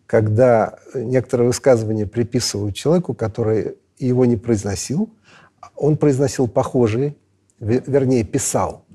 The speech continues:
похожие высказывания, а вот в более-менее точном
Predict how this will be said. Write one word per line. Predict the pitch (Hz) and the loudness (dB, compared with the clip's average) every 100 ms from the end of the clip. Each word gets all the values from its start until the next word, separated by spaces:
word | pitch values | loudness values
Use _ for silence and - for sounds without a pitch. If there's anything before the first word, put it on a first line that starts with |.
| - - - | -20 -18 -2
похожие | 120 - 143 101 104 95 | 0 4 2 4 2 0
высказывания, | 98 - 127 156 190 190 180 165 - | -4 0 0 2 2 2 2 -2 -2
а | 131 120 | 0 2
вот | 123 117 | 2 0
в | |
более-менее | 113 143 139 139 135 | 0 2 2 0 -2
точном | 131 220 220 151 101 | 0 0 0 -4 -4